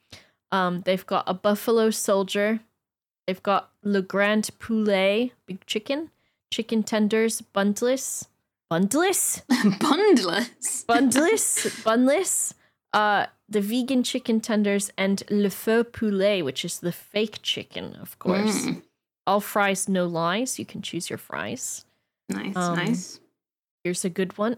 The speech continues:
Speaker 1: Wait, but this is Junior's. What?
Speaker 2: Weird. I don't understand.
Speaker 1: Is this just, you get just, um,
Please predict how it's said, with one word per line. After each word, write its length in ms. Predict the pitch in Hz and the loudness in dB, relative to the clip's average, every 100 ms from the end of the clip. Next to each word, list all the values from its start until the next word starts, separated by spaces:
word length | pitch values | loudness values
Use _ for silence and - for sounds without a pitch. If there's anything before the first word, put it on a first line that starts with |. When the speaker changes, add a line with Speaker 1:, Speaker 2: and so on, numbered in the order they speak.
| _ | _
Speaker 1:
Wait, 240 | 247 294 - | -4 -4 -4
but 120 | 226 | -6
this 180 | 277 - | -4 -4
is 120 | 277 | -6
Junior's. 720 | - 233 254 196 147 - - - _ _ _ _ _ | -4 0 2 2 -2 -8 -12 -16 _ _ _ _ _
What? 300 | 330 370 - | -2 0 0
Speaker 2:
Weird. 420 | 294 349 302 - - - | 4 6 4 0 -12 -4
I 60 | 247 | 0
don't 160 | 311 339 | 2 4
understand. 800 | 339 - 302 349 - - - - _ - | 2 2 2 2 0 -4 -16 -20 _ -6
Speaker 1:
Is 120 | 233 | -2
this 200 | 285 269 | -2 -2
just, 280 | - 277 - | -2 -2 -2
you 100 | 247 | -2
get 240 | 226 254 | 0 -2
just, 340 | - 240 - - | 0 -2 -2 0
um, 440 | 233 226 226 220 | 2 4 2 2